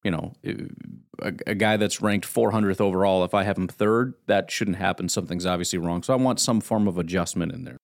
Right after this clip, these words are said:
He ranks high, so he has a nine point seven grade on his rank, nine point one four based on the school he goes to, 'cause again, I want to adjust for the school you go to. Overall P F F offensive grade, he has a nine point nine nine, not P F F, obviously, that's the grade I gave him.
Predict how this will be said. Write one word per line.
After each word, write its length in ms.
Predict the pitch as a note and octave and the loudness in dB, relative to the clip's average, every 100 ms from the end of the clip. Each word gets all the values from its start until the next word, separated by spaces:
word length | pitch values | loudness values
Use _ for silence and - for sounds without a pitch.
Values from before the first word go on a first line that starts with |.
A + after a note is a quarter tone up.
| _ _ | _ _
He 120 | - F3 | 2 4
ranks 260 | D#3+ C3+ | 4 2
high, 240 | A#2+ G#2+ G#2+ | 4 4 4
so 160 | - | 4
he 40 | A#2 | 4
has 120 | G#2+ | 4
a 60 | |
nine 260 | G#2+ A2+ A#2 | 4 4 2
point 260 | - A2+ - | 2 0 2
seven 280 | G#2+ G2 | 2 2
grade 220 | F2+ F#2 F#2 | 2 2 2
on 100 | F#2 | 0
his 160 | E2 | 2
rank, 320 | B2 B2+ A#2+ - - _ - | 2 2 0 -6 -20 _ -2
nine 320 | G#2+ A#2+ C3 | 2 4 2
point 260 | B2 A#2+ - | 2 0 2
one 200 | A#2 G#2+ | 2 2
four 240 | - A#2 | 2 2
based 260 | A2 G#2+ A2+ | 4 2 2
on 80 | |
the 80 | F#2+ | 0
school 320 | F2 - B2 | 0 2 2
he 140 | A2+ A2 | 4 4
goes 300 | G#2+ G#2+ G2+ | 4 2 0
to, 160 | G#2+ G2+ _ - | 0 -2 _ -2
'cause 120 | F#2 | 0
again, 220 | G2 G#2 | 2 2
I 40 | |
want 160 | G2 G2+ | 4 2
to 40 | |
adjust 340 | G2 F2 F#2+ - | 2 2 0 0
for 180 | - F2+ | -4 -2
the 100 | E2 | -2
school 260 | - A2+ | 2 2
you 120 | G2+ | 2
go 180 | F#2+ F#2 | 2 0
to. 280 | F2 F#2 F#2 - _ - | 0 -4 -6 -8 _ 0
Overall 460 | C#3 D3 C#3 C3 B2+ | 2 4 4 4 2
P 240 | - C3+ | 2 2
F 180 | B2 - | 4 4
F 160 | B2 | 2
offensive 480 | A#2 A2+ B2 A2 A2 | 4 2 2 2 0
grade, 240 | G2+ G#2+ G#2+ | 4 4 4
he 80 | A2 | 2
has 140 | F#2+ | 2
a 60 | F#2+ | 2
nine 360 | G2 G#2+ A#2 | 2 2 2
point 280 | G#2+ A2 F2 | 0 0 0
nine 340 | G#2 G#2+ A2 | 0 2 2
nine, 360 | G#2 F#2+ F#2 G2+ | 2 0 -2 -2
not 300 | G#2 G2 - _ _ _ _ | 0 0 -2 _ _ _ _
P 140 | - G#2 | -2 0
F 100 | F2+ | 2
F, 180 | F#2 F2+ | 0 0
obviously, 360 | F2 E2+ F#2+ | 0 -2 -2
that's 240 | F2+ F2 - | -2 -4 -4
the 80 | |
grade 280 | E2+ F2+ F#2 - | -2 0 0 -2
I 140 | F2+ | -4
gave 260 | E2+ E2 D#2 | -4 -4 -4
him. 120 | E2 | -8